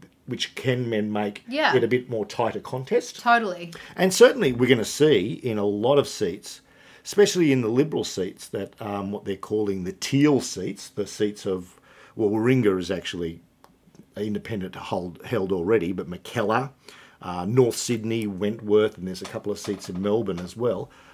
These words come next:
Speaker 1: where the Liberal parties have been challenged by very strong independent candidates.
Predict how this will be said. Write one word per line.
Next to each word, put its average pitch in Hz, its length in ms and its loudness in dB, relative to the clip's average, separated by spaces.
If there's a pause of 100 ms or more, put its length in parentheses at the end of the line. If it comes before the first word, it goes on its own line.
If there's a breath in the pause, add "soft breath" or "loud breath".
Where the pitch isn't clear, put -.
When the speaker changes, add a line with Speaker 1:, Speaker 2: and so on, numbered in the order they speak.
(100)
Speaker 1:
where 123 480 4
the 113 100 2
Liberal 135 300 4
parties 107 400 -2
have 107 100 -4
been 101 200 0
challenged 104 720 -8
by 95 480 -6 (160)
very 101 280 -2
strong 95 600 -6
independent 98 540 -10
candidates. 92 580 -14